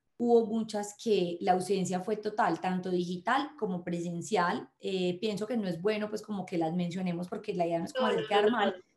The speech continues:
Speaker 2: No,
Speaker 1: pero
Speaker 2: era
Speaker 1: hablando del
Speaker 2: general,
Speaker 1: contexto,
Speaker 2: claro, era un
Speaker 1: exacto.
Speaker 2: panorama, sí.
Speaker 1: Pero, pero el panorama, o sea, dando como fe y dando como,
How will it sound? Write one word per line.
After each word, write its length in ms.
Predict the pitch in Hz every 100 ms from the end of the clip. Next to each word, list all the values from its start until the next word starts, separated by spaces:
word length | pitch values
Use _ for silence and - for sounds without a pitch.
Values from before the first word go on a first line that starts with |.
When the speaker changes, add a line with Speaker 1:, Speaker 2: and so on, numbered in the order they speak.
| _
Speaker 2:
No, 140 | 269
Speaker 1:
pero 160 | 294 262
Speaker 2:
era 0 |
Speaker 1:
hablando 440 | 247 247 240 233 262
del 200 | 262 214
Speaker 2:
general, 20 |
Speaker 1:
contexto, 720 | 233 226 - 302 262 233 -
Speaker 2:
claro, 120 | 180 -
era 120 | 233
un 100 | 254
Speaker 1:
exacto. 0 |
Speaker 2:
panorama, 360 | 285 285 - 185 180 - _
sí. 200 | 180 - _
Speaker 1:
Pero, 300 | 277 262 240
pero 180 | 262 240
el 120 | 240
panorama, 480 | 233 233 226 240 220
o 60 | 226
sea, 140 | 214
dando 340 | 202 208 202 220
como 360 | 277 233 208
fe 400 | - 220 214 226 -
y 140 | 240
dando 340 | 208 196 208
como, 540 | 220 254 214 185 170